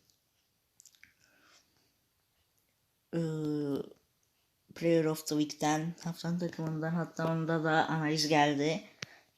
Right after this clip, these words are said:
İsterseniz bakabilirsiniz. Hay hay, şimdi maça.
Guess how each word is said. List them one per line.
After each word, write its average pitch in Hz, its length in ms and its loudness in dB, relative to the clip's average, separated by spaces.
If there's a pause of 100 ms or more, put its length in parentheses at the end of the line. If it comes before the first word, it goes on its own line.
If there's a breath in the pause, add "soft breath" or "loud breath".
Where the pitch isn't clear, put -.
(160)
İsterseniz 156 680 -2
bakabilirsiniz. 165 1200 2
Hay - 160 -2
hay, 139 260 -4
şimdi - 260 -6
maça. - 220 -10